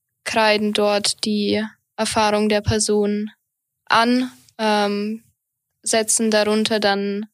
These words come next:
noch den Hashtag Stoppt sexuelle Belästigung, schreiben noch drunter, dass das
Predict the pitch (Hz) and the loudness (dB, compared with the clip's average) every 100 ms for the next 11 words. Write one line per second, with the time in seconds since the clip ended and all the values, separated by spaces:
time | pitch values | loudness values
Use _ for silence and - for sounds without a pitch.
0 | - 214 - 220 214 226 220 - 220 214 | -6 -6 -2 -2 0 0 0 -2 -4 -4
1 | _ _ _ - - 220 214 - 214 - | _ _ _ -4 0 -2 0 -2 0 0
2 | 214 202 196 190 220 - 269 254 262 254 | 0 0 0 0 0 0 -2 -2 0 -2
3 | - 214 214 208 208 - 220 226 226 214 | -2 0 0 0 -4 -4 -4 -2 -2 -2
4 | 208 - 208 - | -4 -2 -2 -4